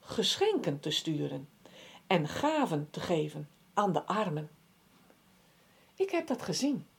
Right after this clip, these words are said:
Men brengt inderdaad eten en vooral ook die Hamansoren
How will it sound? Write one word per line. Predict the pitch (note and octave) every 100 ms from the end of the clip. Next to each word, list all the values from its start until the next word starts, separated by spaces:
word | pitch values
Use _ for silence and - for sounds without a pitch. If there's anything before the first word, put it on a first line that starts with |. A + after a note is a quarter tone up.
| _ _ _ - - -
Men | - A#3 C#4 B3 - -
brengt | - G3 F4 G#4 -
inderdaad | A#3 F#3+ D3+ G#3+ C4 D#4+ - -
eten | E3+ C4 D#4 G#4+ -
en | F3+
vooral | F#3 G#3 A#3
ook | D3+ -
die | D3+
Hamansoren | - C4 F#4 F4 D#4 - B3+ B3+ C4 D#4